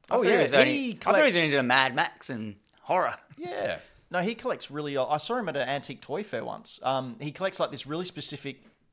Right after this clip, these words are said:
Speaker 2: fifties action figure or something.
Speaker 1: Fifties?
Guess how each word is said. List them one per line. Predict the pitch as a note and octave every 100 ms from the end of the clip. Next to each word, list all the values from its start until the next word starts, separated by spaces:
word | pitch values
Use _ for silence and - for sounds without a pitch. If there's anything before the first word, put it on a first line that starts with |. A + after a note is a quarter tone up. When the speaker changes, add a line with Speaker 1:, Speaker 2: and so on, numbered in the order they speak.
| _
Speaker 2:
fifties | - - D#3 - F#3+ F3 D#3+ - - - _ -
action | D3 - F3+
figure | F3 F#3 F#3
or | F3+
something. | G3+ B3 D4 _ _ _ -
Speaker 1:
Fifties? | C3+ - - F2 -